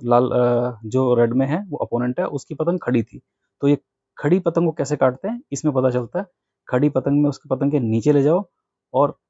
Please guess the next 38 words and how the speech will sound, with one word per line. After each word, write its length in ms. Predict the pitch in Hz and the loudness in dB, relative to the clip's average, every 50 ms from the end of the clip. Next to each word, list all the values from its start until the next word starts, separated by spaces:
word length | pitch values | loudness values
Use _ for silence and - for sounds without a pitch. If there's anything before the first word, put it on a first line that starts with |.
| _ _ | _ _
सीधा, 720 | - - - - 190 190 190 196 190 151 165 185 214 220 _ _ - | -20 -18 -6 -4 -2 -2 0 0 0 0 0 -2 -2 -4 _ _ -6
या 80 | 151 143 | -2 0
तो 80 | 156 151 | 0 0
सीधा 300 | - - 135 131 156 170 | 2 2 2 2 4 2
मार 160 | 185 190 190 | 2 2 2
दो 80 | 208 | 2
या 80 | 196 190 | 0 0
तो 100 | 185 180 | 0 -2
क्रॉस 320 | - - 123 117 117 - - | -2 0 0 0 0 -2 -8
में 40 | 110 - | -18 -12
खींच 120 | - 107 107 | -10 -10 -10
दो। 220 | 110 120 123 _ _ _ _ _ _ _ _ _ _ _ _ _ _ _ _ _ - | -8 -12 -12 _ _ _ _ _ _ _ _ _ _ _ _ _ _ _ _ _ -2
देखो, 260 | 120 117 107 - 120 | -2 -2 0 0 0
मैंने 160 | 123 123 131 | 0 0 0
इसमें 180 | 127 - 147 143 | 0 -2 -4 -6
सीधे 420 | - - 180 190 190 185 180 175 170 | -6 -4 -4 -2 -2 0 -2 -2 -4
क्रॉस 460 | _ - 147 147 147 143 147 - - 180 | _ 0 2 4 4 4 2 0 -4 -4
में 140 | 208 240 226 | -4 -4 -4
खींच 300 | _ - 139 131 123 - | _ -4 -4 -4 -4 -4
के 140 | - 233 294 349 - _ _ _ _ _ _ _ _ _ _ _ _ _ _ _ _ _ _ _ _ _ _ _ _ _ _ _ _ _ _ _ _ _ - | -4 -4 -4 -4 -6 _ _ _ _ _ _ _ _ _ _ _ _ _ _ _ _ _ _ _ _ _ _ _ _ _ _ _ _ _ _ _ _ _ -6
उसकी 280 | 123 117 - - 139 127 | -6 -6 -2 0 2 2
पतंग 260 | 131 123 131 131 131 | 4 4 4 2 2
को 80 | 165 165 | 0 2
काट 220 | - 127 113 107 | 2 2 2 2
दिया। 280 | 104 110 170 123 110 - _ _ _ _ _ _ _ _ _ _ _ _ _ _ _ _ _ _ _ _ _ _ _ _ _ _ _ _ _ _ _ _ _ _ _ _ _ _ _ _ _ _ _ _ _ _ _ _ _ _ _ _ _ _ _ _ _ _ _ _ _ _ _ _ _ _ _ _ _ - - | -2 -4 -4 -6 -6 -12 _ _ _ _ _ _ _ _ _ _ _ _ _ _ _ _ _ _ _ _ _ _ _ _ _ _ _ _ _ _ _ _ _ _ _ _ _ _ _ _ _ _ _ _ _ _ _ _ _ _ _ _ _ _ _ _ _ _ _ _ _ _ _ _ _ _ _ _ _ -2 0
खड़ी 180 | 135 139 160 156 | 4 4 4 2
पतंग 300 | 170 143 156 156 156 147 | 2 2 2 2 2 2
का 120 | 175 175 175 180 - _ _ _ _ _ _ _ _ _ _ _ _ _ _ _ _ _ _ _ _ _ 123 | 0 0 -2 -4 -8 _ _ _ _ _ _ _ _ _ _ _ _ _ _ _ _ _ _ _ _ _ 2
दो 100 | 127 131 | 4 4
ही 60 | 135 | 4
तरीके 260 | - 147 143 147 143 151 | 4 4 2 4 2 2
होते 140 | 147 - | 0 0
हैं, 60 | 170 - | -2 -2
ऊपर 220 | 139 117 135 131 | 0 2 2 0
से 140 | 123 - 151 | 0 0 -2
भी 80 | 147 151 | 0 0
होता 280 | 151 151 - - 175 | 0 -2 -2 -6 -8
है 60 | 208 | -8